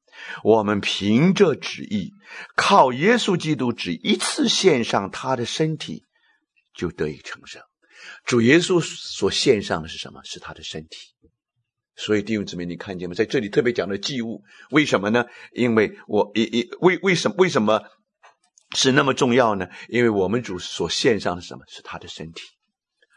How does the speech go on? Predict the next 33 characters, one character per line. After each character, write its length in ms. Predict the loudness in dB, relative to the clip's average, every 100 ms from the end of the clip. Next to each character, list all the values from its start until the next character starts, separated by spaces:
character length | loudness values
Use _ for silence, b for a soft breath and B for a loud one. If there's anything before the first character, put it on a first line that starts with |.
| _
他 160 | 0
把 140 | 0 0
他 100 | -4
的 80 | 0
身 280 | 4 4
体 280 | 2 -6 -10 b b b b 2
当 280 | 2 2
作 160 | -2 -4
祭 240 | -4 -10
物 160 | -10 -12 _ _
献 260 | -18 -16 -14
上 160 | -16 -18
了。 80 | -20 _ _ _ B B B B
那 100 | 2
么 140 | 2 2
感 180 | 0
谢 220 | -2 -2 -2
主， 160 | -2
这 100 | -2
里 120 | -2
说， 180 | -2 -2
我 180 | 2 2
们 140 | 2
凭 500 | -4 0 2 4 4
着 240 | 4 2 2
旨 300 | -4 -10 -10
意， 240 | -8 -10 -12 B B
靠 300 | 0 4 4
耶 260 | 4 4 4
稣 200 | 4 -2
基 200 | -2 -4
督 160 | -2 -2
只 180 | -2